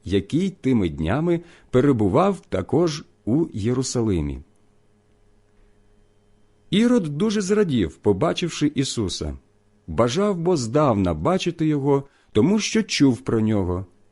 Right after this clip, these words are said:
і сподівався побачити від нього якесь чудо. Силу питань він йому ставив, але Ісус не відповідав йому нічого. Первосвященники ж та книжники стояли там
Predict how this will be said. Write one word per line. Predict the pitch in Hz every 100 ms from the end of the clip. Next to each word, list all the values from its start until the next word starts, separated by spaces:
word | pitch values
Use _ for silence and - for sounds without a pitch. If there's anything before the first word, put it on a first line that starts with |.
| _
і | 131 135
сподівався | - 117 98 95 196 160 - -
побачити | - 80 73 196 196 175 147
від | 92 76
нього | 107 180 156 160 165 -
якесь | 80 85 - 139 147
чудо. | - - 104 73 64 - _ _ _ _ _ _ _ _ _ _ -
Силу | - 160 202 202
питань | 202 202 175 131 87
він | 87 120
йому | 110 117
ставив, | - - 127 85 73 - _ - - -
але | - 123 131
Ісус | - 92 - - 190 - - _
не | 85 87 151
відповідав | 185 185 - 101 82 95 135
йому | 104 95 95 101 -
нічого. | 87 82 104 - 87 67 65 67 _ _ _ _ _ _ _ _ _ _ _ _ _ -
Первосвященники | 104 117 - 135 127 147 151 139 107 104
ж | 82
та | 95
книжники | 92 135 185 117 90 - 71 69
стояли | - - 90 104 180 185
там | 180 170 170